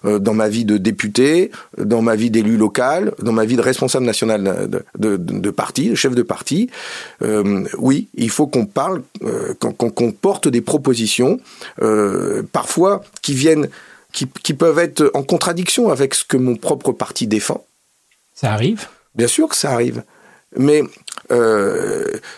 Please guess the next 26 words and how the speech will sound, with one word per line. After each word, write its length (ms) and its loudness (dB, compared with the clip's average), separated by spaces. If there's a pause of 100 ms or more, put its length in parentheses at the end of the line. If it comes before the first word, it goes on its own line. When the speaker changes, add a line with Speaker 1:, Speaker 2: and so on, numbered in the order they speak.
(240)
Speaker 1:
il 480 -2
faut 120 0
être 140 -4
capable 540 0
de, 140 2
de, 220 2
de, 180 -2
de 240 0
pouvoir, 560 2
euh, 120 4 (360)
euh, 420 4
répondre 420 2
aux 60 2
problèmes 380 2
des 120 2
Français 440 2
sur 180 0
des 120 2
sujets 420 2 (340)
où 100 4
on 140 4
a 80 4
des 140 -2
propositions 760 0
qui, 300 0
euh, 140 4